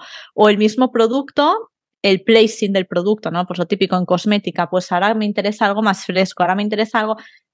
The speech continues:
pues eso ya lo puedes hacer automáticamente. Antes había que coger, aprender Photoshop o pagar a alguien que te lo hiciera. Pues ahora cojo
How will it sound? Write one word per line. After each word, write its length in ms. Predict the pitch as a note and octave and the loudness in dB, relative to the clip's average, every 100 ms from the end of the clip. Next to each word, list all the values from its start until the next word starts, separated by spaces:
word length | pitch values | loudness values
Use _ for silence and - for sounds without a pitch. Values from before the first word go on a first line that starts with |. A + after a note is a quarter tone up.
| - | -4
pues 160 | G#3+ - | -2 0
eso 160 | A3+ | 0
ya 140 | G4+ F4+ | 4 4
lo 80 | - | 2
puedes 160 | E3+ | 0
hacer 220 | F3 G3 | -2 -2
automáticamente. 680 | F#3 F3+ F3 D#3 E3 G3 G3+ | -2 -2 -4 -4 -2 -2 -2
Antes 300 | F#3 F#3 A3 | -2 -2 -2
había 140 | E3+ E3 | -2 -2
que 40 | |
coger, 340 | F3 - F#3+ | -4 -2 -2
aprender 320 | G#3 G3 E3 E3 | 0 -2 -4 -4
Photoshop 460 | F#3 F#3 - A3 | -2 -2 -2 -2
o 80 | A3+ | 0
pagar 240 | E3 D#3+ | -2 -2
a 80 | F3 | -2
alguien 240 | E3+ E3 D#3+ | -4 -6 -6
que 80 | |
te 80 | G3 | -4
lo 80 | G#3+ | -4
hiciera. 400 | - - G3+ E3 | -4 -4 -4 -4
Pues 160 | D#3+ - | -8 -10
ahora 200 | E3 E3+ | -8 -4
cojo 160 | F3+ | -6